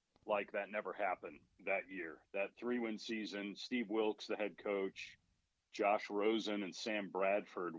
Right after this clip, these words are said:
were the quarterbacks. Sam Bradford started the year, and then they inserted Rosen, who was their first-round pick. And then, you know, they just did a complete wash the following year and drafted another quarterback for the second straight year and hired a coach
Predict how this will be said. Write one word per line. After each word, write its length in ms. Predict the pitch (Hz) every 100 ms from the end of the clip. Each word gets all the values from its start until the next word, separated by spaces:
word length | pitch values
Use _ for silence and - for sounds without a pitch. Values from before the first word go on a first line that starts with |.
| 76
were 140 | 90
the 80 | 85
quarterbacks. 680 | - 131 113 87 78 78 -
Sam 260 | 110 90
Bradford 480 | 87 95 98 - 92
started 400 | - - 110 101
the 60 | 92
year, 240 | 98 95
and 120 | 95 92
then 120 | 92
they 100 | 95
inserted 460 | 85 - 110 92 85
Rosen, 420 | 101 101 92 95 - _ _ _
who 80 | -
was 160 | 92 87
their 140 | 90
first-round 480 | - 104 - 98 85 -
pick. 380 | 117 98 - - _ _ _ -
And 140 | 92
then, 460 | 98 101 98 95 90
you 120 | - 98
know, 180 | 95
they 340 | 85 98 98 92
just 320 | 101 95 -
did 120 | 104
a 40 | 92
complete 380 | 101 90 117
wash 540 | 87 98 110 - - - _ _ _ _ _
the 80 | 98
following 420 | - 107 104 98
year 320 | 95 107 92 73 _
and 460 | 98 92 92 92 87 - - _ _ _ _ _
drafted 360 | - 98 - 101
another 280 | 98 101 104
quarterback 540 | - 110 107 90 82
for 80 | -
the 80 | 87
second 340 | - 98 90
straight 300 | - - 92
year 220 | 98 95
and 100 | 85
hired 280 | 76 101 95
a 40 | 95
coach 540 | - 101 107 - -